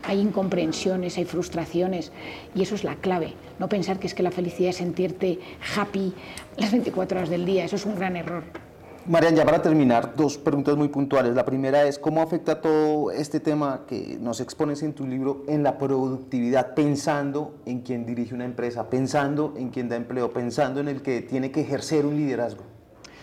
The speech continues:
Speaker 1: Bueno, yo creo, eh, que en las empresas tiene que existir buenos líderes. Es decir, grandes errores, un gran error a lo largo de la vida ha sido que grandes directores generales, presidentes o ceos, eh, son personas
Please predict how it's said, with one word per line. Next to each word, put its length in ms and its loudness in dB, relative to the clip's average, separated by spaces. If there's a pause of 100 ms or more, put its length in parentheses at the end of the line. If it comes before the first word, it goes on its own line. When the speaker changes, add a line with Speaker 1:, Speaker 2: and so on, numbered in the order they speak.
(200)
Speaker 1:
Bueno, 200 0
yo 160 -2
creo, 340 0
eh, 300 -6
que 760 -6
en 140 -8
las 100 -8
empresas 420 -2
tiene 220 -2
que 60 -4
existir 400 -2
buenos 340 -4
líderes. 540 -8
Es 100 -4
decir, 340 -2 (400)
grandes 460 2
errores, 540 -2
un 80 2
gran 200 0
error 220 -4
a 80 -2
lo 100 0
largo 240 0
de 60 2
la 100 -2
vida 200 0
ha 40 -4
sido 220 -2
que 140 -4
grandes 500 -4
directores 460 -2
generales, 400 -2
presidentes 720 -2
o 80 -2
ceos, 440 0 (540)
eh, 320 0
son 200 -4
personas 500 -4